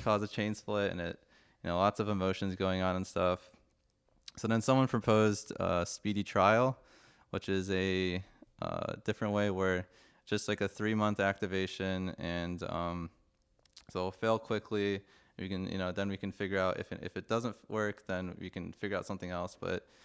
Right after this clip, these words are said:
more than likely, Taproot's gonna activate really quickly. Like, everyone supports Taproot. Most soft forks besides Segwit activated in the first three months anyway, so more than likely that will work. And then, um,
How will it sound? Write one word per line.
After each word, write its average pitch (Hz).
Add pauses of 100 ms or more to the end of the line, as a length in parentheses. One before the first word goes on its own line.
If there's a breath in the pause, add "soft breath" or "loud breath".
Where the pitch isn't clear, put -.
(280 soft breath)
more 127
than 135
likely, 117
Taproot's 107
gonna 101
activate 92
really 95
quickly. 90
Like, 85 (580 soft breath)
everyone 113
supports 113
Taproot. 98
Most 90
soft 104
forks 104
besides 95
Segwit 92
activated 92
in 92
the 90
first 92
three 95
months 90
anyway, 87
so - (540 soft breath)
more 104
than 107
likely 101
that 95
will 92
work. 92
And 95
then, 101 (600 soft breath)
um, 87